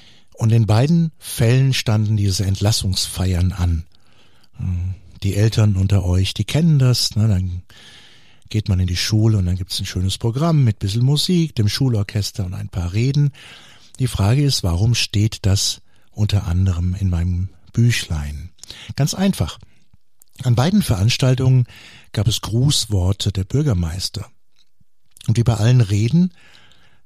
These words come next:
da ist man natürlich gespannt, was da so rauskommt, ja. Sind das eher so Plattitüden oder geht's da um Fakten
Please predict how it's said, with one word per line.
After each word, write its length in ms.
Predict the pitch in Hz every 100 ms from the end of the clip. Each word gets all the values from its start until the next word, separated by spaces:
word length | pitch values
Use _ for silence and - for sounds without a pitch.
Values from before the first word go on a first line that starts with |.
| -
da 220 | 101 92 90
ist 200 | 101 101
man 80 |
natürlich 300 | 92 - 92
gespannt, 800 | - - - - 110 98 98 - 98
was 100 | -
da 120 | 92
so 120 | 104
rauskommt, 760 | 98 98 - - 101 110 - - - 90
ja. 220 | 95 120 - - - - - - - - -
Sind 180 | - 117
das 140 | 104
eher 180 | 101 110
so 140 | - 95
Plattitüden 800 | 101 98 101 151 143 127 117 98 - - - - - - -
oder 220 | 104 92
geht's 240 | 95 101 -
da 80 |
um 160 | 101 117
Fakten 760 | - 123 - - 104 101 92